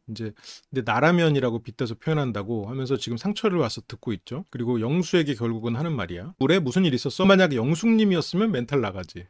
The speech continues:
영수님이 영숙님 팔을 잡고 손목을 잡고 가는 걸 봤어. 사람들 앞에서 다 얘기를 <laughs> 해버린다는 게 영수를 뭐 먹이려고 하는 말은 아니었을 수도 있어. 어. 근데 영숙 입장도 알아야죠. 상철 있고 지금 영철 있고 영호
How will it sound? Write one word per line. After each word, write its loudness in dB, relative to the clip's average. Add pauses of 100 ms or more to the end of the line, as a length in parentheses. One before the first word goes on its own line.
(160)
영수님이 4
영숙님 2
팔을 0
잡고 0
손목을 2
잡고 -2
가는 -2
걸 0
봤어. -2
사람들 4
앞에서 2
다 0
얘기를 0
<laughs> -6
해버린다는 2
게 -2
영수를 4
뭐 4
먹이려고 4
하는 2
말은 2
아니었을 -2
수도 -6
있어. -8
어. -14 (120)
근데 6
영숙 4
입장도 4
알아야죠. 4
상철 2
있고 2
지금 -4
영철 2
있고 0
영호 2